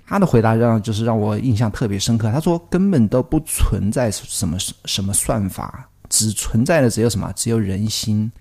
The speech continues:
只有 psychology。这个其实和什么抖音啊，其实你放任何一个与算法有关、算法推荐有关的平台，你去想，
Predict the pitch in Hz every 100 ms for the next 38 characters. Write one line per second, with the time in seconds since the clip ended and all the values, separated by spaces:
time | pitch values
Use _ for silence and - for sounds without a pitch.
0 | _ - 110 113 - 92 - 104 92 -
1 | - _ - 262 214 - 143 175 95 135
2 | 123 120 117 104 117 135 - 147 180 90
3 | 117 95 180 190 170 117 107 110 113 101
4 | 98 - - 131 110 - 180 127 117 123
5 | 113 98 - 135 135 - 123 98 123 139
6 | 110 95 101 131 131 113 - 101 95 104
7 | 107 170 156 - -